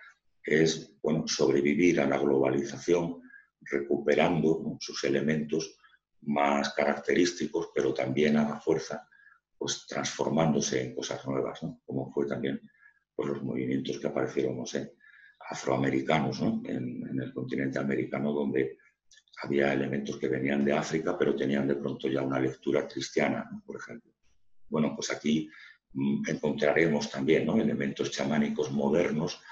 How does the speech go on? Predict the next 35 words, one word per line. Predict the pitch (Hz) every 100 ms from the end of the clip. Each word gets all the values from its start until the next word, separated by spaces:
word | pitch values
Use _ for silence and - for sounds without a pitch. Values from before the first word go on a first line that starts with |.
| - - - -
donde | 71 67 -
pesa, | 98 92 73 71 - -
de | 65
alguna | 65 67 69
manera, | 71 78 78 85 - - - - - _ _
pues, | 73 71 67 65 - - _
bueno, | 80 87 -
la | 67 67
forma | - 71 71 71
de | 71
ver | 67 65
el | 65
mundo | 67 67 62
ya | 69 69 64 - - - _ - -
de | - 73
la | 69
modernidad, | 67 65 65 67 69 82 92 85 80
¿no? | 76 - - - _ _
Del | - - 67 69 65 64 69 78
New | 78 71 76
Age | 87 80 82 - - -
también, | - 65 67 87 80 67
¿no? | - 71 67
La | 64
influencia | 64 67 71 71 69 67
de | 65
Occidente | - - 76 78 76 73 69
ahí | 67 71
a | 71
través | - 65 64 -
también | 65 65 67
un |
poco | - - 67
del | 64 -
turismo | - 85 90 - - -